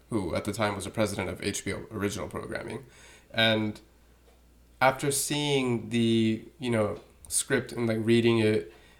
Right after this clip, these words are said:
um, he knew that they had something. And so he even went out and financed the shoot for the pilot episode back in ninety-seven.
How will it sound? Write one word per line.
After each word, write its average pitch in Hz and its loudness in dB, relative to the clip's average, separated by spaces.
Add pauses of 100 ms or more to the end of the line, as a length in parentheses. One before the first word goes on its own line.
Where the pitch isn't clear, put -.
(140)
um, 110 2
he 135 -2
knew 120 4
that 104 0
they 95 -4
had 92 -4
something. - -10 (340)
And 113 -2
so 113 4
he 127 0
even 123 2
went 107 2
out 104 -2
and 95 -6
financed 98 -2
the - -8
shoot - -4
for 113 -8
the - -2
pilot 104 -2
episode - -4
back 87 2
in 92 -4
ninety-seven. 92 0